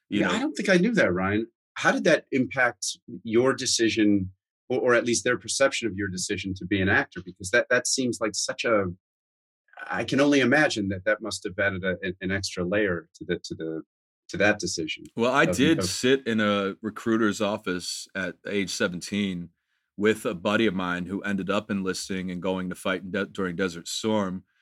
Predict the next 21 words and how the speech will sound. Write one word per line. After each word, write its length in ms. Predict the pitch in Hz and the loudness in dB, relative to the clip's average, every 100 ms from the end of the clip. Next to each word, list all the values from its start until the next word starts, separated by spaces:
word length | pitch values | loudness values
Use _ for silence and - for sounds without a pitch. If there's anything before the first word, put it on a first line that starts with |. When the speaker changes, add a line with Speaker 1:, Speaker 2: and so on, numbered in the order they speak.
| - | -8
Speaker 1:
and 100 | 107 | -4
it 80 | 107 | -2
was 120 | 104 | 0
something 320 | - 113 107 98 | 2 4 4 2
that 100 | 98 | 2
I 80 | |
was 180 | 95 90 | 2 -2
seriously 480 | - 104 98 - 90 | 2 2 2 0 -8
thinking 420 | - 104 101 98 | -2 -2 -2 -4
about. 420 | 82 78 80 80 _ _ _ _ 139 | -4 -8 -8 -12 _ _ _ _ 4
Speaker 2:
Huh. 200 | 127 87 | 6 4
Speaker 1:
Um, 280 | 82 82 - _ _ _ - | 0 -6 -12 _ _ _ 0
there 100 | 123 | 4
was, 160 | 123 - | 4 0
there 260 | 120 135 | 2 6
were 140 | 135 139 | 6 4
three 420 | - 165 185 - | 4 4 4 2
options 520 | 120 120 113 113 101 - | 4 2 2 0 0 -2
for 180 | - 90 | -6 -4
me. 400 | 87 80 82 - - | -4 -6 -10 -16 -6
Um, 520 | 98 90 90 85 85 | -2 -2 -2 -6 -8